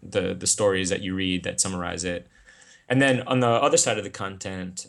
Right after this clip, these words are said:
um, you know, we have a, our, our news feed that kinda aggregates different sources. So that's, um, you know, that's something actually we don't really need to, uh, bes-, like, after we f-,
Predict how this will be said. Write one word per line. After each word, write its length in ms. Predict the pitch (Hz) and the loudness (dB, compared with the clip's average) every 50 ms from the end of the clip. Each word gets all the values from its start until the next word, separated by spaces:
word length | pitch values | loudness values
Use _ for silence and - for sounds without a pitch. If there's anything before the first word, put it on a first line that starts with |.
| - | -10
um, 760 | 104 101 101 98 98 98 98 98 98 98 95 95 95 95 92 - | -6 -6 -4 -4 -4 -4 -4 -4 -4 -4 -4 -6 -6 -8 -10 -8
you 80 | - 107 | -8 -6
know, 100 | 104 98 | -4 -4
we 140 | 92 101 104 | -2 -2 0
have 160 | 107 107 95 | 0 0 2
a, 340 | 104 101 95 95 95 - - - | 2 2 2 0 -4 -6 -4 0
our, 260 | 107 104 101 101 - | 2 4 4 4 4
our 120 | - 104 101 | 0 -2 -2
news 280 | 101 110 117 110 - | 0 0 2 2 0
feed 460 | - 107 101 92 92 90 87 87 - | 0 0 -2 -2 -2 -2 -4 -6 -6
that 160 | - 98 95 - | -6 -6 -4 -4
kinda 200 | 107 104 101 - | -4 -4 -4 -4
aggregates 640 | 101 104 104 101 107 101 95 104 104 101 - - | -2 -4 -2 -2 -4 -4 -2 -2 -2 0 -2 -4
different 300 | - 101 95 - 98 95 | -4 -6 -10 -8 -4 -4
sources. 640 | - - 104 110 - 156 156 160 151 - - - _ _ _ - - - - - - - - | -4 -2 -2 -2 -2 -4 -4 -6 -6 -8 -10 -12 _ _ _ -20 -20 -20 -20 -20 -20 -10 -2
So 120 | - 156 | 0 2
that's, 280 | 151 165 165 165 - - | 4 4 4 4 4 4
um, 400 | 143 131 127 123 117 117 113 107 120 | 4 4 2 0 -2 -4 -8 -8 -6
you 100 | 131 123 | -4 -4
know, 100 | 107 101 | -2 0
that's 160 | 113 120 - | 0 0 0
something 240 | - 123 120 113 107 | 0 -2 -2 -4 -4
actually 240 | 104 101 - 107 | -2 -2 -2 -4
we 80 | 101 101 | -2 -4
don't 200 | 98 104 98 - | -4 -4 -6 -6
really 180 | 104 101 98 98 | -6 -8 -6 -6
need 140 | 101 95 | -8 -8
to, 280 | 95 - - _ - - | -10 -12 -16 _ -14 -10
uh, 180 | 107 104 - - - - _ _ - 107 - - | -10 -10 -10 -10 -16 -18 _ _ -20 -20 -12 -4
bes-, 320 | 127 123 - - - - _ _ - | 0 0 0 0 -2 -12 _ _ -10
like, 260 | 113 110 101 - - - - _ _ _ _ - | -6 -6 -6 -6 -8 -20 -20 _ _ _ _ -2
after 300 | - 127 123 - 131 127 | 0 0 0 0 -4 -4
we 100 | 110 113 | -4 -4
f-, 220 | 117 - - - | -8 -10 -16 -20